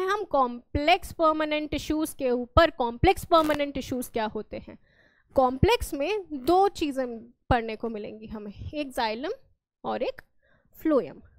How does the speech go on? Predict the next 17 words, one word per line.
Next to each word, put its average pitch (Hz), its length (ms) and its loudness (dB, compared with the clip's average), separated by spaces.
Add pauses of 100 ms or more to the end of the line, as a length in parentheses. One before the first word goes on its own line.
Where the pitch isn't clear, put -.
मैंने 339 220 2
ये 339 280 0
बताया 247 500 0
था 240 440 -2
कि - 180 -2
जो 440 140 4
जाइलम 269 480 0
और 415 140 4
फ्लोएम 277 400 2
होते 269 300 -4
हैं 220 160 -8
ना, 285 160 -8 (3250)
ये 330 140 0
मिलकर 381 440 -2
बनाते 277 460 -2
हैं 302 260 0
हमारा, 262 480 -4